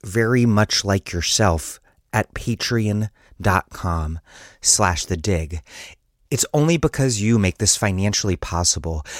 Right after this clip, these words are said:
that I could bury myself in Bolivia readings all weekend to prepare for this hastily scheduled interview.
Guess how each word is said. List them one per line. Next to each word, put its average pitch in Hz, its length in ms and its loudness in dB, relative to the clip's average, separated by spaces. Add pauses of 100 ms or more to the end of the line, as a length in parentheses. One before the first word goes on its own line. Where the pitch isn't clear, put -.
that 120 120 2
I 123 40 4
could 113 240 0
bury 127 280 6
myself 113 540 4
in 95 80 2
Bolivia 95 560 4
readings 87 460 0 (100)
all 113 220 6
weekend 98 420 0
to - 80 -6
prepare 117 580 2
for 98 200 -2
this 98 160 0
hastily 127 560 -2
scheduled 87 560 0
interview. 80 640 -4